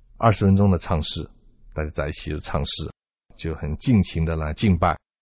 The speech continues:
有一次我到一个城市里头去，是在都市里，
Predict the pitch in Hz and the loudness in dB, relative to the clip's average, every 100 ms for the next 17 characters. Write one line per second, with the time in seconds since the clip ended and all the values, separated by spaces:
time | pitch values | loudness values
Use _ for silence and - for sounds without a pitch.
0 | _ _ _ _ _ _ _ - 80 87 | _ _ _ _ _ _ _ -6 -4 -4
1 | - 90 78 82 90 87 82 - 80 95 | -2 -2 -2 0 0 0 -4 -4 -4 -2
2 | 90 80 - 73 - - _ _ _ _ | -2 -4 -6 -8 -8 -12 _ _ _ _
3 | _ _ - - 90 113 104 - 85 73 | _ _ -14 -4 -2 2 0 0 -2 -4